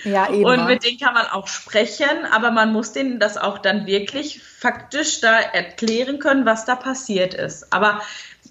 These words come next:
Speaker 2: ich würde das in
Speaker 1: Mhm.
Speaker 2: solchen sehr schwammigen Fällen
Speaker 1: Ja.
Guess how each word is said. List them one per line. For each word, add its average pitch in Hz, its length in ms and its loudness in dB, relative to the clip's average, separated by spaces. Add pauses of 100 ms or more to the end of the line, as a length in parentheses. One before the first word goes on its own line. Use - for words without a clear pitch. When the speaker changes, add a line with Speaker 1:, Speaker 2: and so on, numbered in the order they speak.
(140)
Speaker 2:
ich - 160 -2
würde 285 180 2
das 247 220 2
in 226 120 4
Speaker 1:
Mhm. - 20 4
Speaker 2:
solchen 226 340 2
sehr 220 160 4
schwammigen 247 640 0
Fällen 226 540 2
Speaker 1:
Ja. - 80 -6